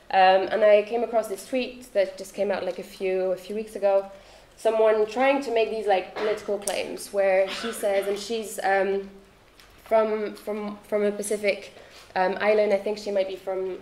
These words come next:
Hawaii, um, and she's, she's making connections to the U S military, um, and really pointing the, at the fact that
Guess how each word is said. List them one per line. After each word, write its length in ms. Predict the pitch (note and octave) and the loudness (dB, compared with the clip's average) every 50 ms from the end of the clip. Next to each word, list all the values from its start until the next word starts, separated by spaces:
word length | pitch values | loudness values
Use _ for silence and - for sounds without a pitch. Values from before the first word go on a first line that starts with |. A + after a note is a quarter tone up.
| - | -8
Hawaii, 440 | - F3 F3+ F#3 F#3 E3+ E3 - - - - - - - - - - - - - | -6 -2 -2 0 0 -2 -2 -4 -8 -14 -18 -20 -20 -20 -20 -20 -20 -20 -14 -6
um, 300 | F#3+ F#3 F#3 F#3 F3+ F3+ | -2 -2 0 0 0 -2
and 140 | - F#3 F#3+ | -2 -4 -6
she's, 220 | - G#3 G3 G3 - - | -6 -8 -10 -12 -12 -14
she's 200 | - - G#3 G3 | -12 -10 -8 -2
making 300 | G3 G#3 G#3 G#3 A3 G#3+ | 2 2 2 2 2 -2
connections 440 | G#3+ G#3+ G#3 G3+ G#3 - G3 F#3+ F#3 | -2 0 -2 -2 -2 -2 -6 -6 -6
to 120 | - - F#3+ | -8 -10 -10
the 80 | F#3 | -8
U 200 | F#3+ F#3 F#3 F3+ | -6 -2 0 0
S 200 | F3+ F3+ F3+ - | 0 0 0 -2
military, 460 | G3 G3 F#3+ F#3 F#3+ - - - - - - - - - - | -2 -2 -2 -2 -4 -8 -12 -12 -12 -16 -20 -20 -20 -14 -8
um, 300 | - F3+ F3+ F3+ F3+ F#3 - - - - - - - - - - - - - - - - _ - | -4 -2 -2 0 0 -2 -2 -4 -8 -14 -18 -20 -20 -20 -20 -20 -20 -20 -20 -20 -20 -20 _ -6
and 220 | - F#3 F#3+ F#3+ | -4 -4 -4 -2
really 340 | F#3+ A3+ B3+ B3+ A#3+ A3+ - - | -2 0 0 0 -2 -4 -4 -2
pointing 540 | G#3+ G#3+ G#3+ G#3+ - G#3+ G3 F#3 F#3+ F#3+ F#3+ - - - - - - - - _ - - | 0 0 0 -2 -2 -2 -2 -2 -2 -4 -8 -12 -20 -20 -20 -20 -20 -20 -20 _ -16 -14
the, 100 | - F#3+ - - | -14 -12 -6 -2
at 180 | F#3+ F#3 F#3+ - | -2 -2 -2 -4
the 80 | G3 | -8
fact 340 | - - G3+ - - - - | -4 -2 -4 -4 -4 -6 -4
that 300 | G3+ F3 - - - - | -2 -2 -2 -4 -10 -16